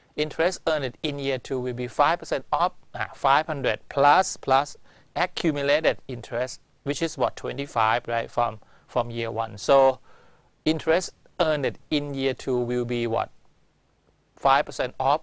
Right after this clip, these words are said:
five twenty-five or twenty-six point two five. Ah, so at the end of year two, you will get what? The total money will be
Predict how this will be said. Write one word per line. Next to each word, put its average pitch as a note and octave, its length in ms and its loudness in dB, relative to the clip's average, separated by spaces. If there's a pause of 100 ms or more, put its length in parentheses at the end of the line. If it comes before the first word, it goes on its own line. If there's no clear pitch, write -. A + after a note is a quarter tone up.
five B2 420 0
twenty-five A2+ 640 -8 (100)
or A2 160 2
twenty-six B2 540 -10
point A2+ 260 -2
two A#2+ 140 -8
five. G#2 320 -6 (1200)
Ah, B2 140 2
so E3 260 4
at G#3 140 2
the - 160 0
end D#3 180 0
of D#3+ 200 0
year C#3+ 160 2
two, B2 320 -2
you C3+ 160 -2
will C3 100 -2
get C#3 240 -4
what? A#2+ 220 -2 (720)
The A#2+ 80 -6
total D3+ 340 2
money D3 320 -4
will C3+ 100 0
be B2+ 240 -2